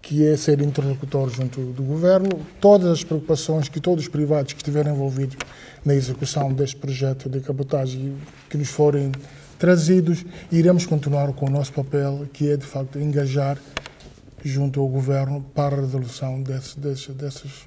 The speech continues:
problemas. Nenhum de nós tem a varinha mágica de dizer que isto é assim e vai ser resolvido. Isto implica a gente estar sempre sentado com a outra parte, que isso aqui é o nosso parceiro, o governo, para, de facto, fazê-los entender de, das dificuldades que existem,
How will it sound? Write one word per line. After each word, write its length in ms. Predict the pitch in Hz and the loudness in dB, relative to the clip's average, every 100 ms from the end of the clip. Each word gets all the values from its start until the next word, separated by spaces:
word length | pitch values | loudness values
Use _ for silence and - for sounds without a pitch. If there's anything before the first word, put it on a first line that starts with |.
| - | -16
problemas. 440 | 143 147 139 - _ - - - - | -14 -14 -16 -18 _ -20 -20 -20 -2
Nenhum 200 | 160 180 | 4 6
de 120 | 170 | 6
nós 320 | 160 160 147 - | 4 4 2 0
tem 320 | 156 147 139 | -2 0 -2
a 80 | 131 | -2
varinha 340 | 139 139 143 | 0 0 0
mágica 420 | 131 139 143 143 | 0 0 0 -2
de 20 | |
dizer 200 | 135 135 | -2 -4
que 140 | 131 139 | -6 -10
isto 160 | - 139 | -6 -4
é 40 | |
assim 520 | 131 - 143 143 139 | -4 -6 -4 -4 -4
e 200 | 135 135 131 | -6 -8 -6
vai 120 | 139 | -6
ser 120 | 131 135 | -6 -6
resolvido. 380 | 127 143 127 120 - - - - 190 | -4 -6 -6 -10 -14 -20 -20 -10 -4
Isto 220 | 175 180 | -2 0
implica 840 | 160 151 147 143 170 170 170 165 | 0 2 0 2 4 4 6 4
a 60 | 156 | 4
gente 220 | 147 151 | 2 -2
estar 260 | - 151 | 0 -2
sempre 280 | 139 151 139 | 0 -4 -4
sentado 380 | 156 147 147 143 | -4 -2 -2 -2
com 120 | 151 | -2
a 120 | 143 | 0
outra 260 | 147 143 139 | 0 0 -4
parte, 480 | 139 165 175 175 175 180 - - - - | -2 -2 0 -2 -4 -4 -8 -10 -16 -16
que 60 | - | -6
isso 100 | 151 | -4
aqui 160 | 131 | 0
é 40 | 147 | 2
o 60 | |
nosso 240 | 143 139 - | 2 0 0
parceiro, 460 | 147 135 151 151 | -2 2 2 4
o 60 | 156 | 2
governo, 500 | 156 151 165 165 175 | 0 2 2 2 -2
para, 180 | 175 147 | -2 -4
de 100 | 135 | -2
facto, 480 | 147 135 - 151 151 | -4 -6 -8 -10 -10
fazê-los 400 | - 147 156 156 | -4 0 2 2
entender 600 | 156 143 156 156 170 185 | 0 0 0 2 2 0
de, 160 | 160 147 | -4 -4
das 260 | 139 151 | 0 2
dificuldades 720 | 143 139 156 156 156 151 143 | 2 0 -2 -2 0 0 0
que 120 | - 156 | -2 -2
existem, 480 | 147 175 180 190 | 0 -2 -2 -6